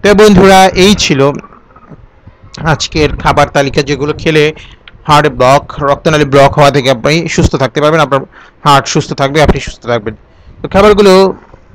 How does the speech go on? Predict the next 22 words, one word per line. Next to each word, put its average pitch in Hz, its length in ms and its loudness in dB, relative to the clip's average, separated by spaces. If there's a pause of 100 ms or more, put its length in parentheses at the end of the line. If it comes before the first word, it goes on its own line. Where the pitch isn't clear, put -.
(400)
সম্ভব 175 340 2
হলে 170 280 2
খাদ্য 156 260 -2
তালিকায় 160 340 0
নিয়মিত 156 320 0 (200)
সংযোজন 151 720 0
করবেন। 175 400 0
কিছু 180 400 -2
খাবার 175 260 2
তো 170 120 -4
আছে 151 160 -4
যেগুলো 151 280 -2
খুবই, 151 300 -2
আহ, - 680 -10
সহজে, 147 720 2
আহ, 131 420 -10
সংগ্রহ 151 400 0
করা 143 220 2
যায়, 143 140 -2
তো 147 120 -4
এগুলো 139 240 -2
খাবেন, 139 360 -6